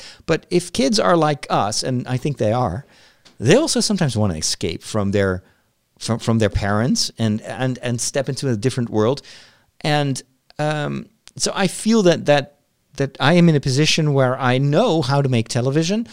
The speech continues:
I know how to make quality video, but I think that, um, for kids, we need to do something more than just give parents some ideas. I mean, I love the idea of a,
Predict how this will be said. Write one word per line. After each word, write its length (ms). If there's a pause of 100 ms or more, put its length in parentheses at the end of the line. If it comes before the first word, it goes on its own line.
(120)
I 80
know 100
how 120
to 80
make 200
quality 400
video, 460 (1040)
but 220
I 80
think 400
that, 320 (120)
um, 460 (500)
for 220
kids, 300
we 100
need 180
to 120
do 180
something 420
more 360
than 160
just 320 (260)
give 480
parents 400
some 160
ideas. 460
I 100
mean, 180
I 100
love 260
the 100
idea 340
of 80
a, 140